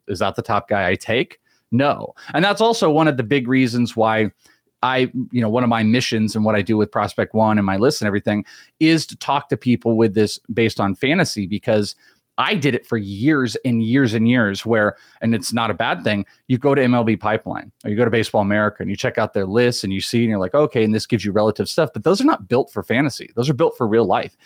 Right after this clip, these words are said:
Defense is, is a heavy piece that's put into it. They'll, you know,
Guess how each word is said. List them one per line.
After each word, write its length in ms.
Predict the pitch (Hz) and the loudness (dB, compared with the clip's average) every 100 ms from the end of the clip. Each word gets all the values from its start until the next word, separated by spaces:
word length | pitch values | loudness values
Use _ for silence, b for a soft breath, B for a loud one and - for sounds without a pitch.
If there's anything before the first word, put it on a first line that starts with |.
| b 110 | b -8
Defense 540 | - 180 - 131 - - | 0 0 2 -4 -2 -2
is, 200 | 110 - | -2 -2
is 180 | 113 104 | -4 -2
a 80 | 104 | -2
heavy 320 | 131 135 123 | -2 0 0
piece 300 | - 131 - | 0 -2 0
that's 180 | 110 - | -2 -2
put 200 | - 113 | 0 2
into 360 | 139 - 104 | 2 0 0
it. 100 | 90 B B B | 0 B B B
They'll, 400 | 107 147 156 143 | -2 2 2 2
you 80 | 135 | 2
know, 140 | 117 | 0